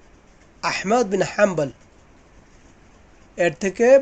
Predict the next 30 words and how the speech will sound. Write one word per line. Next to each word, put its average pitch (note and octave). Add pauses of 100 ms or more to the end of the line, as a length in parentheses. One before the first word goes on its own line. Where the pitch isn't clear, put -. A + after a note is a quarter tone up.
বর্ণিত F3
মত F3+
আছে G3
যে B3
তারাও A3
ওয়াজিব E3+
বলেছেন। C3 (600)
দ্বিতীয়টি B3
হলো C#4
কোরবানির G3
সুন্নতে F3
মুআক্কাদা। C#3 (1080)
এটি F#3
অধিকাংশ G#3+
আলেমের F3 (100)
মত D#3+ (140)
এবং E3+
ইমাম D#3+
মালিক D3+
ও D#3
শাফিঈর E3+
প্রসিদ্ধ D#3
মত। B2 (1080)
কিন্তু G#3 (140)
এই G3
মতের A3
প্রবক্তারা F3+
আবার E3+
বলেছেন, D#3
সামর্থ্য F3+